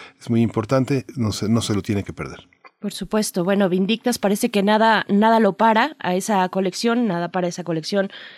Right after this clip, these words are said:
Speaker 2: en distintos, eh, pues, eh, formatos y también estilos literarios, en este caso en el cuento.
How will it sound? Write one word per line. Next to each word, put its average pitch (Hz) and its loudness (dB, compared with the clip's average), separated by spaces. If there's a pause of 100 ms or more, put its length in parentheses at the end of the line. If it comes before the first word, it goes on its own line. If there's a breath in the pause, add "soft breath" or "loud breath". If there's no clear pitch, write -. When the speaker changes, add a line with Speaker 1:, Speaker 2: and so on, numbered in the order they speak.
Speaker 2:
en 165 2
distintos, 202 -2
eh, 160 -4 (340 loud breath)
pues, - -2
eh, 127 0
formatos 220 0
y 208 0
también 196 0
estilos 202 0
literarios, 220 0
en 170 -4
este 175 -8
caso 185 0
en 170 0
el 165 -2
cuento. 208 0